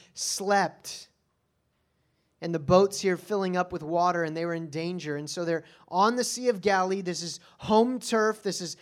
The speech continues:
home field advantage, but they are scared. And th-, this isn't just some inclement weather, but here is Jesus sleeping, rest. There's peace, even though he is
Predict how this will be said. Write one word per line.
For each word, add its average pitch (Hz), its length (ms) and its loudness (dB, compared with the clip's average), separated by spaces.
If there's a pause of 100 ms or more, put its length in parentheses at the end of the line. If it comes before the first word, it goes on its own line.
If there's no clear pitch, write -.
(120)
home 220 320 4
field 247 320 4
advantage, 190 600 0
but 160 240 -10
they 190 360 0
are 180 380 -2 (180)
scared. 156 760 -4 (840)
And 165 100 -8
th-, 180 140 -8
this 170 240 -8
isn't 190 240 -8
just 185 320 -6
some 190 200 -10
inclement 185 520 -8 (240)
weather, 160 420 -4
but 143 160 -10
here 175 260 -4
is 151 180 -8
Jesus 156 360 -10
sleeping, 147 560 -10
rest. 143 480 -6
There's 139 220 -10
peace, - 540 -10 (420)
even 156 260 -6
though 139 360 -2 (300)
he - 300 -14
is 131 300 -8